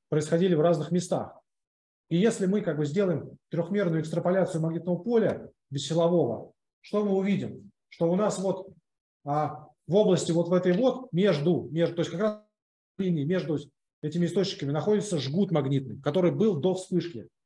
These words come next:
Вот он здесь вот показан. Вот видите, здесь такая вот бе-, белый такой червяк. Это вот перекрученные, вот скрученные силовые линии, вот эти белые.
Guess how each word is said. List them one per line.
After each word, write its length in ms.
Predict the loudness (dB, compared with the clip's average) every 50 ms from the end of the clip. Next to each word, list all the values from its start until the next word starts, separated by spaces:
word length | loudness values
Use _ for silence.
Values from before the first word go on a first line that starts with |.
| _ _ _ _ _ _ -8
Вот 140 | -6 -4 -2
он 120 | -2 -2
здесь 180 | -2 -4 -4 -4
вот 80 | -6
показан. 380 | -6 -2 2 2 4 4 2 2
Вот 280 | 0 -2 -2 -6 -14 -14 _
видите, 260 | -4 -4 -4 -4 -4
здесь 140 | -4 -4 -4
такая 200 | -2 -2 0 0
вот 180 | 0 -2 -4 -4
бе-, 240 | 0 2 2 2
белый 320 | 2 2 2 4 4 2 2
такой 200 | 0 -2 -4 -2
червяк. 520 | 0 0 2 2 2 2 0 -2 -4 -8 -12 _ _ _ _
Это 180 | -6 -2 -2 -2
вот 120 | -2 0
перекрученные, 640 | 2 2 2 4 4 2 2 2 2 2 2 2 2
вот 100 | 2 2
скрученные 680 | 0 0 0 2 2 2 0 0 0 0 0 0 -4 -8 -14
силовые 420 | -10 -6 -2 0 2 2 2 2 2
линии, 240 | 2 0 0 -2 -4
вот 140 | -6 -8
эти 80 | -10 -8
белые. 500 | -4 -2 0 0 0 0 -4 -8 -10 -14